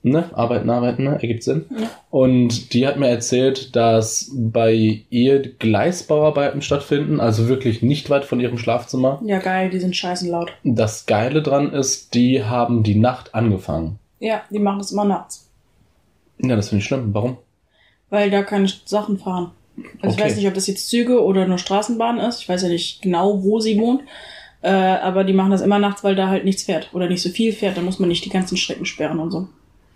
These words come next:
Speaker 2: Keine
Speaker 1: Mhm.
Speaker 2: Umleitung fahren. Das macht schon Sinn. Meistens sind die auch nur sehr kurz.
Speaker 1: Mhm.
Speaker 2: Aber ist halt ätzend.
Speaker 1: Ja, grässlich so etwas.
Speaker 2: Grässlich?
Speaker 1: Da, da freue ich mich doch lieber auf Entgleisungen, als so etwas
Speaker 2: Diese
Speaker 1: mit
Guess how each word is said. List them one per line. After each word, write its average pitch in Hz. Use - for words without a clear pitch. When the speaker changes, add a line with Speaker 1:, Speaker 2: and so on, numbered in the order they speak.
Speaker 2:
Keine 190
Speaker 1:
Mhm. -
Speaker 2:
Umleitung 185
fahren. 175
Das 190
macht 202
schon 202
Sinn. 233
Meistens 202
sind 208
die 190
auch 196
nur 202
sehr 185
kurz. -
Speaker 1:
Mhm. 135
Speaker 2:
Aber 190
ist 185
halt 185
ätzend. -
Speaker 1:
Ja, -
grässlich 123
so 90
etwas. 95
Speaker 2:
Grässlich? 220
Speaker 1:
Da, 120
da 120
freue 123
ich 120
mich 113
doch 110
lieber 123
auf 117
Entgleisungen, 104
als 98
so 107
etwas 110
Speaker 2:
Diese 240
Speaker 1:
mit 247